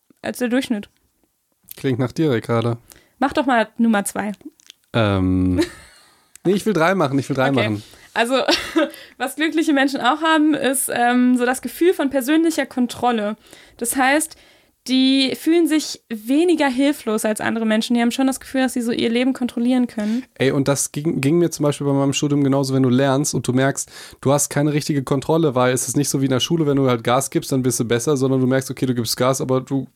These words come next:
Speaker 2: machst immer noch schlechte Prüfungen, so nach dem
Speaker 1: Mhm.
Speaker 2: Motto, Mo-, Motto. Und wenn du jetzt zum Beispiel irgendwie sagst, du machst dreimal die Woche Sport oder spielst dreimal die Woche eine Stunde Klavier oder so, dann hast du darüber die Kontrolle. Und das ist ein krasses Gefühl.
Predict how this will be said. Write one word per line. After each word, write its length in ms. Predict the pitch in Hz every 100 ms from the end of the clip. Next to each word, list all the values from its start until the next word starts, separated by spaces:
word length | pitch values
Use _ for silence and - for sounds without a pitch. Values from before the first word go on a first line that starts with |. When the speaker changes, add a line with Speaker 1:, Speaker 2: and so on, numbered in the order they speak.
| _ _
Speaker 2:
machst 380 | 135 120 - -
immer 140 | 208
noch 100 | 139
schlechte 300 | - 120 -
Prüfungen, 360 | - 123 - 143
so 100 | 120
nach 100 | 120
dem 120 | 117
Speaker 1:
Mhm. 40 | 117
Speaker 2:
Motto, 240 | 120 151 - - - -
Mo-, 220 | 127 127 131
Motto. 300 | 123 120 151
Und 140 | 127
wenn 100 | 135
du 80 | 139
jetzt 100 | 135
zum 80 | 135
Beispiel 240 | 131 -
irgendwie 140 | 131
sagst, 260 | 123 127 -
du 80 | 135
machst 240 | 127 117
dreimal 260 | 127 139 139
die 80 | 135
Woche 160 | 131 131
Sport 400 | - 131 160 156
oder 240 | 139 131
spielst 280 | - 135 -
dreimal 180 | 135 139
die 80 | 135
Woche 140 | 139
eine 120 | 139 135
Stunde 340 | 139 135 135
Klavier 360 | - 120 156 147
oder 160 | 120
so, 200 | 110 135 - - -
dann 180 | 127 113
hast 180 | 131 -
du 60 |
darüber 340 | 131 123 127 127
die 180 | 120 117
Kontrolle. 600 | 127 - 123 113 104 - _
Und 200 | - 117
das 160 | 156 139
ist 180 | 131 135
ein 80 |
krasses 360 | - 123 123 -
Gefühl. 400 | 120 - 117